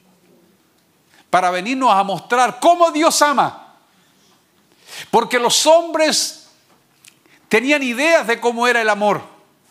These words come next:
Ellos hablaban mucho de, de, de, de, del amor filial, del amor,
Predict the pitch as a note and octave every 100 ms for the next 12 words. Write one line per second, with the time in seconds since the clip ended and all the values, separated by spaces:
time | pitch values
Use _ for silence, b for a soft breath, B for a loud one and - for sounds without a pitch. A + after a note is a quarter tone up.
0 | _ _ _ _ _ _ _ _ _ _
1 | _ _ _ _ _ _ _ _ _ _
2 | D3 G#3 A3+ A#3+ B3 A3 A#3+ B3+ A#3 A3
3 | A3 G#3 F#3 F#3+ F3+ F#3 F3 F3+ F3 F3
4 | F3 F3+ A3+ G3 G3+ F3+ A#3 B3+ A#3+ G#3
5 | G3 F#3 F#3 G3 G#3+ G3+ F#3+